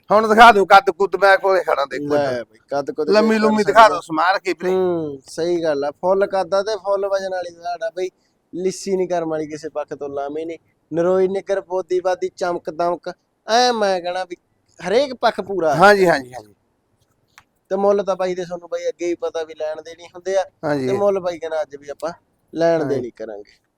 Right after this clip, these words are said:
Speaker 2: ਤੇ ਬਾਕੀ ਥਣਾ ਦਾ ਜਿਹੜਾ ਗੈਪ ਆ, ਸਾਈਜ਼ ਆ, ਬਹੁਤ ਚੰਗਾ। ਹੱਥੀਂ ਚੋਲਿਓ ਭਾਵੇਂ ਚੋਲਿਓ ਮਸ਼ੀਨ ਤੇ, ਉਹ ਰਹਿ ਗਈ ਬਾਈ ਛੋਟੀ ਜਿਹਾ। ਤੇ ਮੁੱਲ ਤਾਂ ਬਾਈ ਕਹਿੰਦਾ ਵੀ ਤਿੰਨਾਂ ਦੀ ਜਾਇਜ਼ ਹੋਣਗੇ ਬਾਈ।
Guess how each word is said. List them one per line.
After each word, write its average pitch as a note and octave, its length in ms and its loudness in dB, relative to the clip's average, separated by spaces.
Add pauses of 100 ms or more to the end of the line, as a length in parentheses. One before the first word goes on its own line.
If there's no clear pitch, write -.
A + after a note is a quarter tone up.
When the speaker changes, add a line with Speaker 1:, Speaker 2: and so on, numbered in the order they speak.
(320)
Speaker 2:
ਤੇ - 60 -14
ਬਾਕੀ D#3 240 -6
ਥਣਾ E3 300 -6
ਦਾ D#3+ 100 -6
ਜਿਹੜਾ E3 180 -6
ਗੈਪ D#3 380 -4
ਆ, D#3 60 -4
ਸਾਈਜ਼ D3 380 -6
ਆ, D3 60 -4
ਬਹੁਤ D3+ 280 -4
ਚੰਗਾ। D#3+ 280 -8
ਹੱਥੀਂ F3 320 -8
ਚੋਲਿਓ F3 260 0
ਭਾਵੇਂ F3 280 -6
ਚੋਲਿਓ D#3 240 -10
ਮਸ਼ੀਨ D#3 420 -10
ਤੇ, F3 120 -8 (360)
ਉਹ G3+ 160 8
ਰਹਿ F#3 120 8
ਗਈ E3+ 140 -2
ਬਾਈ D#3+ 200 -2
ਛੋਟੀ C3 440 -8
ਜਿਹਾ। A2+ 240 -18 (2000)
ਤੇ G3+ 80 2
ਮੁੱਲ G3 400 2
ਤਾਂ G#3+ 180 -2
ਬਾਈ G#3 180 -2
ਕਹਿੰਦਾ G#3 260 -4
ਵੀ G#3+ 160 -10
ਤਿੰਨਾਂ G3 260 -2
ਦੀ G3 80 0
ਜਾਇਜ਼ G3 360 0
ਹੋਣਗੇ G3 260 -12
ਬਾਈ। F#3 160 -12